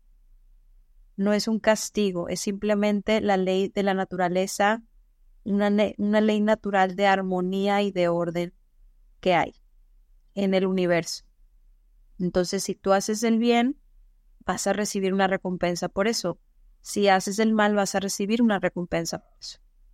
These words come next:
Cualquiera que ésta sea. Muy bien.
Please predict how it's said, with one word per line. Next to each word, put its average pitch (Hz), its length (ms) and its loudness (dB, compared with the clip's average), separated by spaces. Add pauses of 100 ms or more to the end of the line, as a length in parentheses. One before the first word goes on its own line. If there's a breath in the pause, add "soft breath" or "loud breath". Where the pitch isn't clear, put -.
(1160)
Cualquiera 190 480 2
que 190 180 0
ésta 175 240 -4
sea. - 220 -12 (1160 soft breath)
Muy 208 200 0
bien. 233 300 2